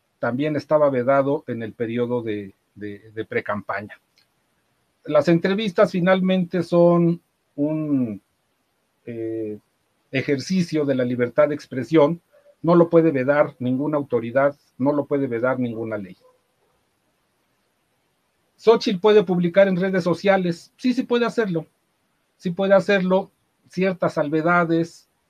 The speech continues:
eh, no puede agregar etiquetas, eh, que haya utilizado en la precampaña,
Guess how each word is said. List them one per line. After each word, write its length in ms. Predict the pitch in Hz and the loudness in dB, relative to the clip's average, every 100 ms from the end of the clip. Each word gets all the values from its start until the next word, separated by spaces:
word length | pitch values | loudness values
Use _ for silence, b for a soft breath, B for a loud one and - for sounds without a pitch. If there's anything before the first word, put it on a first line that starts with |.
| _ _ - | _ _ -10
eh, 240 | 123 123 - | -6 -6 -2
no 200 | 160 175 | 0 2
puede 220 | 180 165 | 2 4
agregar 400 | 156 147 143 156 | 2 2 2 2
etiquetas, 960 | 156 - 127 165 165 - 196 - - - | 2 -6 -2 0 2 2 0 -2 -20 -12
eh, 380 | 120 117 117 113 | -10 -8 -10 -6
que 80 | - | 0
haya 120 | 156 | 2
utilizado 480 | 156 135 120 113 143 | 2 -2 -6 -4 -2
en 80 | 139 | -2
la 120 | 110 | -6
precampaña, 800 | - 113 104 104 - 131 127 127 | -6 -6 -6 -8 -4 -2 -2 -4